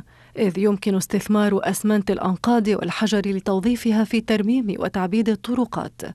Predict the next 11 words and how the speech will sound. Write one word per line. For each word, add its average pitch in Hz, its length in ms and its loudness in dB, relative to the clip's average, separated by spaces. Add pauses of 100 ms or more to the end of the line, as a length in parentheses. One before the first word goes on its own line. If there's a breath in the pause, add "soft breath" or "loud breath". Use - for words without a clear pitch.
(220)
علاوة 262 540 2
على 240 420 4
الحديد 190 460 -2
والأخشاب 196 720 0
والأسفلت 190 640 -2
والتربة 220 720 0
وما 247 260 4
ينتج 233 420 0
عن 185 300 0
تمديدات 196 600 0
صحية 190 880 -2